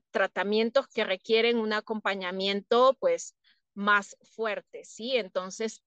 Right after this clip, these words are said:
ahí lo que se hace es extraer la propiedad de la planta durante al menos cuarenta días,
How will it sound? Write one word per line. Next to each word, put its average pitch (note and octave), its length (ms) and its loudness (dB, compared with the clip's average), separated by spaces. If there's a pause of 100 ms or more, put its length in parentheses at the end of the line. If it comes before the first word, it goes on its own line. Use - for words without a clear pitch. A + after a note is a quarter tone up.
ahí A#3 560 2
lo G#3 180 2
que F#3+ 140 0
se - 160 -2
hace G#3 180 -2
es B3 40 2
extraer G3 500 -2
la A3+ 120 4
propiedad F#3+ 480 0
de A3 120 0
la A3 120 2
planta A3 640 0
durante F3+ 540 -8
al F#3+ 120 -8
menos G3+ 220 -4
cuarenta G#3+ 520 4
días, C#4+ 520 2